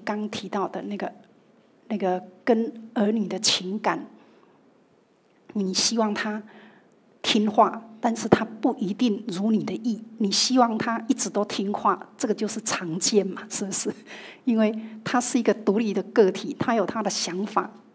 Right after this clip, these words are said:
他有他的那个什么，他的起心动念，他的思维，他的想法也在变，那你要求他都听你的，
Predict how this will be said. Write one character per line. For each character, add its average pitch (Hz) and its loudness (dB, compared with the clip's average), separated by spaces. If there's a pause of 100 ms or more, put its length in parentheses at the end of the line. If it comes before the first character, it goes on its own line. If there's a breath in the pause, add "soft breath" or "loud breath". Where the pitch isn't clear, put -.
他 - -2
有 226 2
他 214 -2
的 208 2
那 185 -2
个 196 -2
什 - -6
么， 82 -6 (380 loud breath)
他 - 2
的 233 4
起 - 2
心 214 -2
动 214 2
念， 208 0
他 202 -4
的 196 2
思 208 4
维， 175 0 (280 loud breath)
他 - -2
的 220 4
想 196 -2
法 190 -2
也 185 0
在 214 0 (160)
变， 208 2 (280)
那 233 0
你 190 -2
要 233 6
求 202 2
他 214 -4
都 202 -2
听 202 -2
你 170 -2
的， - -2